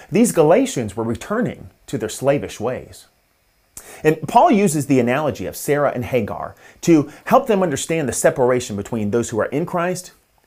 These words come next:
and those who are not. We see that the separation is not ethnic, as both Sarah and Hagar bore the seed of Abraham. Rather, the distinction was covenantal.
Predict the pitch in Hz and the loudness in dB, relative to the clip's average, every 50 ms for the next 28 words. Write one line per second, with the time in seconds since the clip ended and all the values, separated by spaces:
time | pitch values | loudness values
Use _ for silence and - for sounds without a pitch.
0 | _ _ _ _ _ _ _ - 107 101 104 98 - 110 110 120 156 170 117 - | _ _ _ _ _ _ _ -6 -4 -2 -2 -2 -4 -4 -4 -2 -2 -2 -4 -6
1 | - - _ _ _ _ _ _ _ _ _ _ _ _ _ _ _ _ - - | -10 -18 _ _ _ _ _ _ _ _ _ _ _ _ _ _ _ _ -16 -16
2 | - - - - - 175 185 - 233 220 180 165 - - - - 190 190 190 170 | -16 -16 -6 0 0 2 2 2 2 4 4 2 2 0 -2 0 2 2 2 2
3 | 147 123 143 170 170 - - 107 67 - 98 90 - _ _ _ - 123 110 131 | 2 2 2 0 -2 -4 -8 -10 -12 -14 -16 -20 -20 _ _ _ -6 -4 -2 -2
4 | 131 123 - - - 139 135 - - 104 - - - - _ _ _ _ - 139 | -2 -2 -2 0 2 2 2 0 -2 -10 -12 -12 -16 -20 _ _ _ _ 0 0
5 | 139 - - 143 139 147 139 143 - - - - - - 185 208 226 180 123 - | 0 0 2 2 4 4 2 2 -2 -14 -14 -4 0 2 2 2 4 2 0 0
6 | - 165 185 185 175 - - - - 196 240 185 131 98 85 65 - - _ _ | 0 -2 -2 -2 -4 -6 -8 -4 0 0 0 0 -2 -4 -4 -6 -8 -12 _ _
7 | - 107 - 147 160 175 156 110 67 - - _ _ - 120 - - 143 123 110 | -10 -4 0 0 2 2 2 0 0 -2 -6 _ _ -14 -10 -6 -2 -2 0 2
8 | - 117 151 156 131 90 92 76 50 92 92 _ _ _ _ _ _ _ - - | 2 2 2 0 -2 -4 -6 -10 -12 -14 -16 _ _ _ _ _ _ _ -20 -20
9 | - - - - 202 - - 151 147 180 220 269 277 294 262 185 156 - - - | -18 -8 -6 -6 -6 -4 -2 0 2 2 4 4 4 2 2 2 2 0 0 -2
10 | - - - 170 180 160 - - 107 85 76 - - _ _ _ _ - - - | -4 -2 -2 -2 -2 -2 -4 -8 -12 -12 -14 -16 -20 _ _ _ _ -20 -20 -16
11 | - 98 - - 131 110 110 117 131 127 - - - - 95 | -14 -12 -2 0 2 2 2 2 0 -2 -4 -8 -14 -16 -18